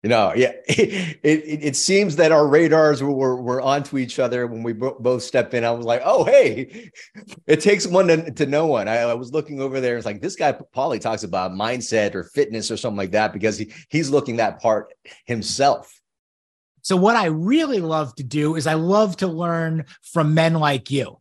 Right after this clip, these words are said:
Speaker 2: mm, which has become extremely, extremely helpful and fulfilling to me.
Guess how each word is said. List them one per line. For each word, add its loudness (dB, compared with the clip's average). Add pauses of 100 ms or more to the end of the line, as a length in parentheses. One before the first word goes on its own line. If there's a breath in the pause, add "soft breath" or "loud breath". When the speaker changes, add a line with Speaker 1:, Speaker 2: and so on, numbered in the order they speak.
(300)
Speaker 2:
mm, 2
which 0
has -2
become -2
extremely, -2
extremely -4
helpful -2
and 0
fulfilling -2
to -6
me. 2